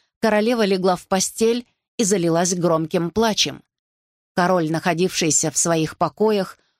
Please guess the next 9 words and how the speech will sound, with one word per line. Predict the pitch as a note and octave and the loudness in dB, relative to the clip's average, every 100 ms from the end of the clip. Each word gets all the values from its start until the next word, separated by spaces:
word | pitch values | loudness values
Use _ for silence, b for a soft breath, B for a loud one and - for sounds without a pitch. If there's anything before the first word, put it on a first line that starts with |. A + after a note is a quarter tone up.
| _ | _
услышал | - A3 A#3 A3+ - D#3+ - | -2 0 2 0 0 -2 -2
истерические | F#3+ - F3+ E3 D3 D#3 - D#3+ D#3 | -4 0 0 0 -2 -4 0 0 0
крики | G#3 A3+ A3 A3+ G#3 b b _ | 0 -2 0 -2 -2 b b _
и | B3+ | -4
послал | - B3 - G#3 G#3 | -2 -2 0 0 2
лечившего | G#3+ G3 - G#3 - F3+ | 0 0 0 -2 -2 0
его | E3+ E3+ F3+ | 2 2 0
доктора | E3+ F#3 - D#3+ D3+ | 0 -2 -2 -2 0
Венди, | F#3+ G#3+ A3 A#3 | 0 0 0 0